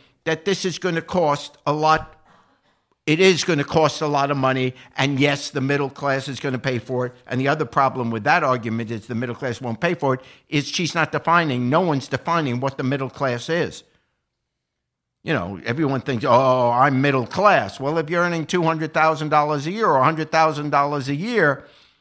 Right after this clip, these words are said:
you know, you are gonna pay more money.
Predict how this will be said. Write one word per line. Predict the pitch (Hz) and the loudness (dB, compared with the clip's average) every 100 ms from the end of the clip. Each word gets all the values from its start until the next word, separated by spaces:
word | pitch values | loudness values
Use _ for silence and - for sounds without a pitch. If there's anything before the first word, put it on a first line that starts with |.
| _ _ _ _ | _ _ _ _
you | 147 | -2
know, | 135 120 131 131 | 0 0 -4 -6
you | 160 214 | 0 4
are | 247 | 4
gonna | 185 143 | 2 -2
pay | 113 - 131 | -2 -2 0
more | 123 117 117 | 0 0 -2
money. | 110 107 98 76 | 0 -2 -2 -6